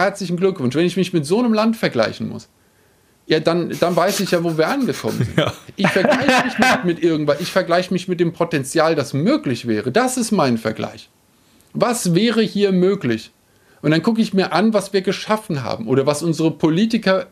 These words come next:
Speaker 1: in, hingewirkt haben. Also wirklich das widerlichste Zeug.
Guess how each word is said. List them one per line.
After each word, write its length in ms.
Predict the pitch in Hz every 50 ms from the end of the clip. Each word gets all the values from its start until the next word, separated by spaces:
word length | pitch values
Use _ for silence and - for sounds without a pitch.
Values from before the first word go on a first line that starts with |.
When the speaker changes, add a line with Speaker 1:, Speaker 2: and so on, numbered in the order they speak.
| _ _ _ -
Speaker 1:
in, 240 | 147 156 156 - - _ -
hingewirkt 1080 | 156 135 - 226 254 277 240 196 156 139 123 120 120 123 156 156 143 147 - - 131
haben. 260 | - 120 120 117 123
Also 160 | 135 143 143
wirklich 200 | 170 160 - -
das 240 | - 165 139 143 139
widerlichste 500 | 180 226 233 240 220 220 214 - - 196
Zeug. 340 | - - 196 185 - -